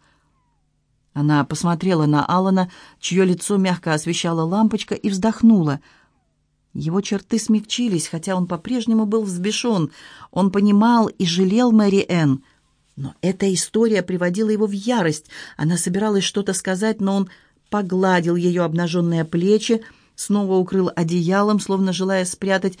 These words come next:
от всего мира, и поцеловал. «Я влюблен в тебя, Мэри. Ты даже не представляешь себе, как сильно я в тебя влюблен», печально проговорил он. «А я в тебя?»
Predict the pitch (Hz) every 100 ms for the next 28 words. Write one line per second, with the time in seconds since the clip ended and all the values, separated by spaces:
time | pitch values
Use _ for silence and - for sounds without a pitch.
0 | - - 180 - 185 185 196 220 220 -
1 | 214 202 - 208 214 208 170 151 - -
2 | _ _ - 151 196 196 196 185 196 220
3 | 185 - 160 156 165 190 156 139 - _
4 | _ _ _ - 160 175 175 180 185 185
5 | 180 - - 180 190 226 202 175 - 175
6 | 160 156 131 _ _ _ _ - 202 -
7 | - 262 247 240 226 226 233 220 226 226
8 | 214 233 185 156 160 170 160 156 156 147
9 | 160 170 156 135 131 131 _ _ _ _
10 | _ _ _ - 131 135 156 151 - 156
11 | 139 156 185